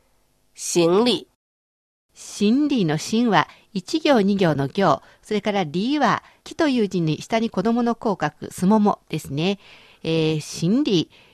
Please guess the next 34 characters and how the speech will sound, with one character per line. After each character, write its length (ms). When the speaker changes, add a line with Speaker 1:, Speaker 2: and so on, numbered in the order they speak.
Speaker 2:
日 120
本 180
語 80
読 120
み 80
す 120
る 20
と 240
行 380
李 140
と 100
な 100
り 120
ま 120
す。 140
日 120
本 160
で 100
も 160
柳 520
氷 360
な 140
ん 40
て 100
い 20
う 40
方 200
が 180
あ 60
り 120
ま 120
す 120
よ 120
ね。 180